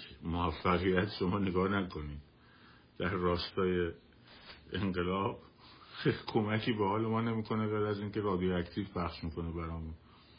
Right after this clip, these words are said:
خب، انبار طالبی و خربزه نیستش که.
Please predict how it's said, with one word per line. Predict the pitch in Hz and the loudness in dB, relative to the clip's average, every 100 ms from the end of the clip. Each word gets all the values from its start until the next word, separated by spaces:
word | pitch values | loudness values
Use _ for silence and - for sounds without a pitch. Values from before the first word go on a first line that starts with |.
| - - - | -20 -20 -16
خب، | - 87 92 - - - - - - - | -6 -6 -8 -18 -20 -20 -20 -20 -20 -12
انبار | 92 82 87 92 92 | -6 -2 2 2 2
طالبی | - 90 90 87 87 | 0 0 2 2 0
و | 87 | -2
خربزه | - 90 87 92 92 113 | 0 0 2 2 2 2
نیستش | 117 117 107 90 - | 0 -2 -2 -2 -4
که. | 85 | -8